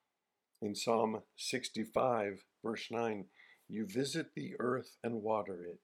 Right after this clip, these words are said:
you greatly enrich it. The river of God is full of water, you provide their grain, for so you have prepared it." God remembered Noah.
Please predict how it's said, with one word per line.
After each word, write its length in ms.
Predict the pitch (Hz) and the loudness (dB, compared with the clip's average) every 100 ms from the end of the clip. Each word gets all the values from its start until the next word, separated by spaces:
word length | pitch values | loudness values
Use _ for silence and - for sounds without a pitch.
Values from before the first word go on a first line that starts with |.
| - | -12
you 160 | 107 | -10
greatly 640 | 95 - 104 117 - 104 104 | -10 -6 -2 -2 -2 -6 -6
enrich 380 | 98 95 92 - | -6 -8 -8 -6
it. 160 | 90 - _ _ _ _ - | -8 -10 _ _ _ _ -12
The 180 | - | -6
river 500 | 104 92 127 135 110 | -4 2 4 4 2
of 140 | 101 - | -2 -2
God 320 | 104 98 95 | -2 -2 -4
is 160 | 92 - | -8 -10
full 280 | - 120 113 | -4 -2 0
of 100 | 95 | 0
water, 360 | 98 104 92 | 0 0 -2
you 280 | 92 104 123 | -6 -6 -6
provide 920 | - - 107 - 98 98 107 107 104 | -8 -10 -8 -6 -6 -4 -4 -6 -6
their 200 | 107 92 | -8 -6
grain, 640 | 87 92 98 98 92 92 92 _ _ _ _ _ _ _ | -8 -10 -8 -8 -10 -12 -14 _ _ _ _ _ _ _
for 140 | 104 | -8
so 360 | - - 104 104 | -6 0 2 2
you 280 | 95 98 107 | -2 -6 -6
have 300 | 110 90 _ | -6 -8 _
prepared 500 | - - 98 95 85 | -16 -8 -4 -4 -6
it." 100 | 87 _ _ _ _ _ _ _ _ _ _ _ _ _ _ _ _ - | -12 _ _ _ _ _ _ _ _ _ _ _ _ _ _ _ _ -2
God 520 | 110 117 117 113 107 _ _ _ _ _ _ _ _ _ _ _ _ _ _ _ _ _ | 2 4 4 2 -6 _ _ _ _ _ _ _ _ _ _ _ _ _ _ _ _ _
remembered 720 | 107 104 113 127 123 120 - _ | -4 0 4 4 4 0 -2 _
Noah. 380 | 110 117 101 85 | -2 0 0 -4